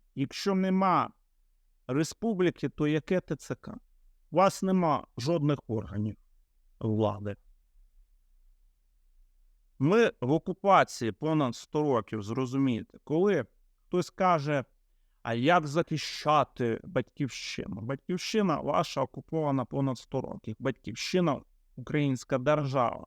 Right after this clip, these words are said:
Степана Бандери та Павла Скоропадського. Як захищати батьківщину? Батьківщина — це не окупаційна форма державності Республіки Україна. Не потрібно захищати Україну,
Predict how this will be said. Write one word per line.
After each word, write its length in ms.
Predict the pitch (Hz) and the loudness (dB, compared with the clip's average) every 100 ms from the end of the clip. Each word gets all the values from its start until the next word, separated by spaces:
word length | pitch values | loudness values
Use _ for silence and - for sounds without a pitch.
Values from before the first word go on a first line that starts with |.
| - | -16
Степана 540 | - 135 123 120 113 | -10 -8 -2 0 2
Бандери 580 | 113 120 127 156 156 135 - _ _ _ | 0 0 0 0 0 -2 -8 _ _ _
та 100 | 147 | -2
Павла 380 | 143 135 135 127 | 0 0 2 2
Скоропадського. 800 | - 143 143 - 123 - - _ _ _ _ _ _ _ _ _ _ _ _ - | 0 -6 -6 -6 -12 -12 -20 _ _ _ _ _ _ _ _ _ _ _ _ -2
Як 300 | 139 185 151 | 2 4 2
захищати 760 | 165 165 196 - 214 190 - | -2 -2 -4 2 4 4 2
батьківщину? 720 | 139 160 - 175 - 208 185 | -4 -4 -4 -4 -2 0 0
Батьківщина — 960 | 139 143 - 143 - - - 180 127 - - _ _ | 0 -2 -4 -12 -10 -4 0 0 0 -6 -18 _ _
це 420 | - 156 139 101 - | -6 2 2 2 -4
не 300 | 98 139 147 | -2 0 2
окупаційна 720 | 139 143 156 151 - 147 120 | 0 0 -2 -2 0 2 0
форма 380 | 113 117 113 117 | -2 -4 -2 -2
державності 760 | 110 117 117 139 131 117 - 117 | -2 -4 0 0 0 -2 -2 -2
Республіки 560 | 113 - 117 113 - | -2 -6 -6 -6 -6
Україна. 400 | 123 127 120 107 | -8 -4 -4 -2
Не 160 | 113 139 | -2 0
потрібно 500 | - 180 190 170 139 | -2 -2 0 2 0
захищати 680 | 120 - 123 - 147 147 135 | -2 -4 -8 2 2 2 0
Україну, 640 | 127 - 131 127 113 - | -4 -2 2 2 2 -2